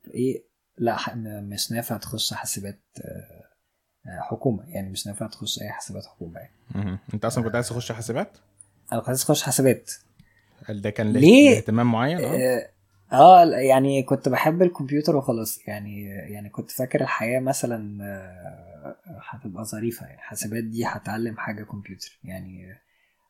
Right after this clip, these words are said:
Speaker 1: كنت بعرف أسطب Windows حلو، يعني فاهم؟ كنت <laughs> يعني، يعني كانت الدنيا، فكنت فاكر الحياة كده،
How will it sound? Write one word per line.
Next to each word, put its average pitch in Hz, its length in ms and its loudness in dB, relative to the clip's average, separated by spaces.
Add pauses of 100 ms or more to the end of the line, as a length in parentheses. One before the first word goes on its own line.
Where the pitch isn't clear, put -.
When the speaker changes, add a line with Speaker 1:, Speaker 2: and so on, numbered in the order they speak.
Speaker 1:
كنت 113 240 -4
بعرف 139 280 6
أسطب 131 420 2
Windows 123 280 0
حلو، 110 300 -2
يعني 110 260 -8
فاهم؟ 131 280 -4
كنت 120 200 -2
<laughs> - 160 2
يعني، 247 960 8
يعني 160 220 12 (160)
كانت 180 200 6
الدنيا، 180 340 8
فكنت 180 680 2
فاكر 185 340 8
الحياة 156 460 4
كده، 180 220 8